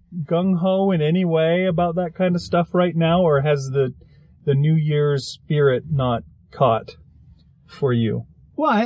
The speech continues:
Speaker 2: I don't think I'm where you are. I'm still wanting to do things in this new year and make it a better th-, year than last. And I wanna buckle down now that I'm not working as much as I was and, you know, get some of my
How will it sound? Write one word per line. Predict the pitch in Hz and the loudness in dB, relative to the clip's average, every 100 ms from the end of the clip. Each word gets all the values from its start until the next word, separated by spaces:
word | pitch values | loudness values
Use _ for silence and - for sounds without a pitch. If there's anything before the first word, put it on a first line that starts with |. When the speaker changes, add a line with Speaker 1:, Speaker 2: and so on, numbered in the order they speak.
| 196 | 0
Speaker 2:
I | 202 | 0
don't | 208 | 0
think | 175 196 180 | 0 -2 2
I'm | 151 | 0
where | 143 135 | 2 2
you | 120 143 202 | 2 0 0
are. | 107 104 123 - | -2 -4 -6 -4
I'm | 139 143 | -2 -2
still | - 165 165 | -2 0 0
wanting | 127 127 135 127 120 | 2 2 2 2 0
to | 120 | 0
do | 117 123 | 0 0
things | 120 113 113 | 0 2 2
in | 120 | 2
this | 117 - | 0 2
new | 113 | 2
year | 110 110 110 | 2 2 2
and | 117 | 4
make | 123 127 | 2 2
it | 117 | -2
a | |
better | 101 120 120 | 0 0 2
th-, | 113 131 | 0 2
year | 117 120 | 2 2
than | 110 107 | 2 0
last. | 110 113 117 - | 0 0 0 -2
And | 104 101 - _ _ - | -6 -6 -10 _ _ -8
I | 160 | -2
wanna | 160 160 120 | 0 0 0
buckle | 143 135 131 | -2 0 -2
down | 127 131 131 | 0 0 2
now | 127 | 0
that | 127 | 0
I'm | 123 | 0
not | 120 120 | 0 0
working | 113 123 127 117 | -2 -4 -2 -2
as | 110 | 0
much | 120 117 | -2 -2
as | 107 | -4
I | 110 | -4
was | 107 117 113 113 - - _ - | -2 0 0 -2 -8 -20 _ 0
and, | 113 101 98 - | 2 2 0 -6
you | 139 117 | 0 2
know, | 104 | 2
get | 139 143 | -2 -2
some | - 147 135 | -2 0 2
of | |
my | 123 120 120 | 2 2 0